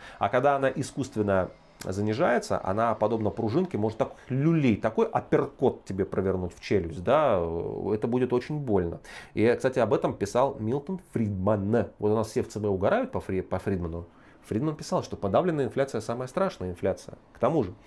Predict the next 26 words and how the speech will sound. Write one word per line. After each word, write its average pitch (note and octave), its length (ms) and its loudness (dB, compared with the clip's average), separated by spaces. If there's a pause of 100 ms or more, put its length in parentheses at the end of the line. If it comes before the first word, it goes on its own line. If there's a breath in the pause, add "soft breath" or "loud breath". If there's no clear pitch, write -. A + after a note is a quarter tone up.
(300 loud breath)
дефляция G#3+ 480 2
у G2+ 40 0
нас C3 200 0
во F#2 100 0
всем F3+ 240 -2
мире D#3+ 180 2
считается - 420 0 (200)
злом G2 800 2 (640 loud breath)
абсолютнейшим. G#2 720 0 (720)
Добром A2 360 4
считается C3+ 440 2
контролируемая D3+ 840 2
небольшая G#2+ 720 2
инфляция A#2 440 0
до F#2 200 4
четырех G#2+ 360 -2
процентов E2+ 440 -8
в F2 80 -10
год. E2 220 -6
Это A#2 180 -4
контролируемая, D3 800 -2
адекватная G2 560 0
инфляция G2 400 -4
для F2+ 140 -4
всего - 260 -10
мира. E2+ 240 -8